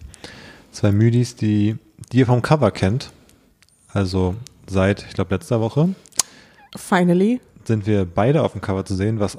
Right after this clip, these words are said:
Speaker 1: nur für mich eigentlich was Neues ist. Du warst schon,
Speaker 2: <laughs>
Speaker 1: vorher warst du nur auf dem Cover. Ich hab's jetzt auch drauf geschafft. Ähm, ein Foto von uns beiden, wie man uns sonst auch oft in echt, glaub ich, sieht. So vom Gesichtsausdruck, vom, vom Vibe her.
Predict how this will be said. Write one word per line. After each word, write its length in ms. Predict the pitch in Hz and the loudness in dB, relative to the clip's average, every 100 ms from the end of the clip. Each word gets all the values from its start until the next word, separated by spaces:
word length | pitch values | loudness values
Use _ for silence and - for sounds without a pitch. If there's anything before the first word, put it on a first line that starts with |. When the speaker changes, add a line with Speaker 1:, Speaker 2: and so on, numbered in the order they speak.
| 131 | -8
Speaker 1:
nur 160 | 110 113 | -6 -4
für 120 | 101 | 0
mich 280 | 120 127 113 | 0 0 -2
eigentlich 180 | 104 | -4
was 140 | 98 101 | -4 -4
Neues 240 | 98 101 | -4 -2
ist. 240 | 131 - 110 | -6 -6 -6
Du 80 | |
warst 180 | 98 240 285 | 0 4 4
schon, 260 | 226 214 - 311 - 247 | 2 -2 0 0 0 -2
Speaker 2:
<laughs> 480 | - 233 - - - | 0 -2 -4 -8 -4
Speaker 1:
vorher 300 | 107 139 123 | 0 0 0
warst 220 | 120 - | -4 -4
du 20 | 123 | -2
nur 220 | 127 233 | 2 2
auf 60 | - | 2
dem 100 | 247 | 2
Cover. 380 | 117 117 123 127 - | 2 2 0 -4 -10
Ich 100 | 110 | -8
hab's 100 | 113 | -6
jetzt 120 | 110 | -4
auch 160 | 123 117 | -2 0
drauf 260 | 107 110 | 0 -2
geschafft. 420 | 110 - 113 - - _ _ _ - - _ - | -2 -2 -4 -4 -20 _ _ _ -20 -20 _ -8
Ähm, 400 | 98 92 92 95 107 - - | -6 -4 -6 -8 -10 -10 -6
ein 80 | 110 | -4
Foto 240 | 135 156 | 0 2
von 160 | 143 127 | 2 0
uns 140 | 110 | 2
beiden, 280 | 104 110 107 | 4 4 4
wie 60 | |
man 160 | 101 107 | 2 0
uns 160 | 104 - | -2 0
sonst 300 | 110 110 110 | -2 0 -4
auch 160 | 98 | -2
oft 400 | 113 104 - - _ _ - - | -2 -2 -6 -18 _ _ -8 -2
in 140 | 107 | 0
echt, 240 | 123 120 | 0 0
glaub 180 | - 135 | -2 -2
ich, 140 | 131 - | -2 0
sieht. 260 | 151 - - _ _ _ - - - - - _ | 0 0 -20 _ _ _ -20 -20 -20 -20 -20 _
So 200 | - 107 | -2 -2
vom 340 | - 101 95 | 2 2 0
Gesichtsausdruck, 720 | - 101 120 131 107 110 113 | 0 2 2 2 2 2 0
vom, 260 | - 95 95 | -2 -2 -2
vom 240 | - 95 | -4 0
Vibe 240 | 98 104 - | 2 2 2
her. 200 | 123 | 2